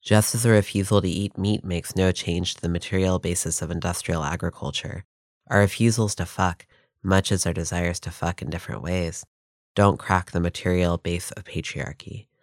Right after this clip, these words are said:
They may engender a better quality of life or more agency for individuals or communities, but these liberal models of resistance offer nothing in the way of a total break. This is the impasse faced by radical feminism.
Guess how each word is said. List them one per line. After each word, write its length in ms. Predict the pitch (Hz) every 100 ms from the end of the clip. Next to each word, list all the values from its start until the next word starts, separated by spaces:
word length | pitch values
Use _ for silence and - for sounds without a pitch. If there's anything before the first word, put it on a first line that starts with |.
| _ _ _ _
They 120 | 92
may 200 | 92 98
engender 500 | 101 98 98 90 87 87
a 100 | 90
better 240 | 87 92
quality 420 | - 95 98 101
of 160 | 98 98
life 340 | 82 85 87 -
or 100 | 85
more 200 | 87 85
agency 540 | - 90 90 90 80 82
for 160 | -
individuals 800 | - 85 82 85 - 87 87 85
or 80 | 82
communities, 760 | - 82 82 80 73 69 - - _ _ _ _
but 140 | 95 95
these 260 | 104 92
liberal 300 | 101 101 107
models 480 | 95 87 90 90 -
of 180 | - 87
resistance 640 | 82 90 - 85 80 - -
offer 260 | 87 - 85
nothing 440 | 85 90 - 78
in 120 | 76
the 80 | 76
way 160 | 76 78
of 120 | 73
a 60 |
total 340 | 73 - 80 69
break. 440 | 78 73 67 - _ _ _ _ _ _ -
This 280 | 101 95 -
is 100 | 85
the 140 | 87
impasse 500 | 82 90 90 87 -
faced 300 | - 87 -
by 120 | 80
radical 440 | 76 80 85 - 80
feminism. 680 | 82 82 78 76 76 78